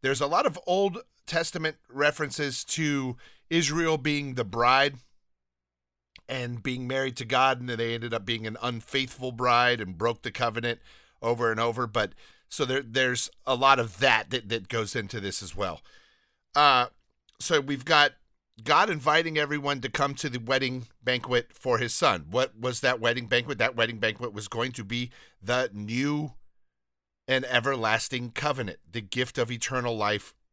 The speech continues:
to everyone. But remember, it was coming specifically to the Jewish people.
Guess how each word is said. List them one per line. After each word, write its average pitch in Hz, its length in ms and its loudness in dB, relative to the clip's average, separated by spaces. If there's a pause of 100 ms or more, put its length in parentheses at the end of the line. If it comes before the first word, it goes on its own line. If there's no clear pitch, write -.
(160)
to 101 420 -6 (600)
everyone. 120 560 0 (120)
But 101 140 -2
remember, 131 480 -2 (460)
it 123 120 -4
was 120 200 -6
coming 139 520 -4 (320)
specifically 139 880 -4
to 139 220 -6
the 131 120 -6
Jewish 117 500 -2
people. - 420 -6